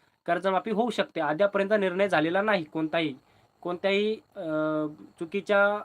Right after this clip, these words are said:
अ, गोष्टीवर, व्हिडिओवर बळी पडू नका. अहमदनगर जिल्हा निवासा बुद्रुक मंडळ आहे का मंजूर? हा, मी महसूल मंडळाने अपडेट येणाऱ्या दोन दिवसापासून सांगण्याचा प्रयत्न करणार आहे. राज्यातील संपूर्ण सगळ्या जिल्ह्याची माहिती मी तुम्हाला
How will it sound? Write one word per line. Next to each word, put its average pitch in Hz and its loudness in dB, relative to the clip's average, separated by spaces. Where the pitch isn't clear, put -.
अ, 156 -4
गोष्टीवर, 175 -4
व्हिडिओवर 180 -2
बळी 170 -4
पडू 165 -6
नका. 175 -2
अहमदनगर 180 0
जिल्हा 175 0
निवासा 170 -2
बुद्रुक 165 -6
मंडळ 170 -2
आहे 156 -2
का 180 0
मंजूर? 160 -2
हा, 190 2
मी 214 0
महसूल 196 0
मंडळाने 214 4
अपडेट 214 4
येणाऱ्या 208 4
दोन 196 0
दिवसापासून 202 0
सांगण्याचा 185 0
प्रयत्न 190 -2
करणार 190 0
आहे. 202 2
राज्यातील 202 2
संपूर्ण 233 4
सगळ्या 226 4
जिल्ह्याची 233 2
माहिती 180 2
मी 160 0
तुम्हाला 208 4